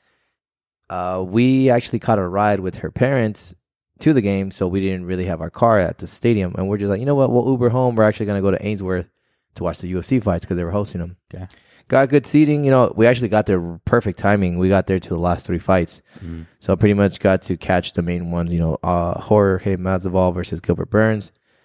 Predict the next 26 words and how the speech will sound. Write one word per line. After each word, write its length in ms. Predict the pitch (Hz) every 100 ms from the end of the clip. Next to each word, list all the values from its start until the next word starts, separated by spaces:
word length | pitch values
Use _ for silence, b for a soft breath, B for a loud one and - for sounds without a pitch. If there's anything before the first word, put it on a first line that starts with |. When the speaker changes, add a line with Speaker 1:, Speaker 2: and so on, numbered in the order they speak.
| _ _ _ _ _ _
Speaker 1:
That 120 | 107 110
one 100 | 113
was 180 | 110 104
okay. 680 | 104 101 110 107 104 101 95 104
I 80 | 95
already 200 | 98 92
called 260 | - 98 95
it. 100 | 90
Masvidal 440 | 92 90 90 85
was 100 | 85
losing. 480 | 98 113 107 107 101 _ _ _ _ _ _ _ _ _ -
Dude, 220 | 98 90 87 90 82
we, 100 | 85 87
dude 160 | 117
was 160 | 104 92
just 140 | 92
there 200 | 87 92
for 140 | 85 85
just 220 | 87 80 _ _
being 240 | - 87 85
there. 260 | 85 85
I 60 | 87
don't 100 | 85
know. 200 | 85 87 _
Speaker 2:
Yeah. 180 | - 95 b b b b b b b -
Speaker 1:
Um, 560 | 92 92 87 85 82